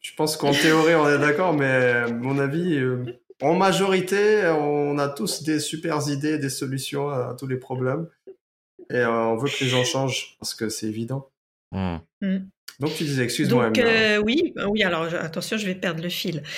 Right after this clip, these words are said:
Speaker 3: Euh, oui, donc je disais, euh, entretien exploratoire <laughs> euh,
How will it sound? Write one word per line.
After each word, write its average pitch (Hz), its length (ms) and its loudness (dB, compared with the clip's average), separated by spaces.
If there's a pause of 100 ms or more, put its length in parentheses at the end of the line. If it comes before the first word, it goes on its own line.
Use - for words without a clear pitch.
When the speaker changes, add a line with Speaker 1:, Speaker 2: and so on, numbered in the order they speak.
(260)
Speaker 3:
Euh, 196 220 6
oui, 254 240 2
donc 202 180 0
je 220 140 2
disais, 226 520 0
euh, 185 720 0
entretien 254 480 0
exploratoire 208 880 0
<laughs> - 1700 0 (800)
euh, 190 40 0